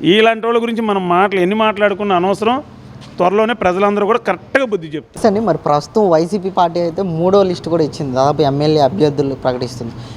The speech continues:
Speaker 2: ఇక్కడ పెనమలూరు నియోజకవర్గానికి జోగి రమేష్ గారిని కూడా అభ్యర్థిగా ప్రకటించినట్టు తెలుస్తుంది.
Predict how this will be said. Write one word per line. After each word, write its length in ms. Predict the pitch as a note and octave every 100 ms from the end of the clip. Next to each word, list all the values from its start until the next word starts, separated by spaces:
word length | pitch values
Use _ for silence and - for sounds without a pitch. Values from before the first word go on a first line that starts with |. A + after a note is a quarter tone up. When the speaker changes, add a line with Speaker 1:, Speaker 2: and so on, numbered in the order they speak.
| -
Speaker 2:
ఇక్కడ 140 | - G3+
పెనమలూరు 480 | F3 F3+ G#3 G#3+
నియోజకవర్గానికి 760 | G3 F#3 F3+ E3+ E3 D#3+ D#3+ F3+
జోగి 300 | D3+ E3 E3+
రమేష్ 300 | E3 D#3 D#3
గారిని 220 | D#3 D3
కూడా 180 | C#3+ D3
అభ్యర్థిగా 400 | C3 C#3+ C3+ C#3
ప్రకటించినట్టు 500 | B2 B2 C3 C3+ B2
తెలుస్తుంది. 420 | A#2+ B2 - C#3+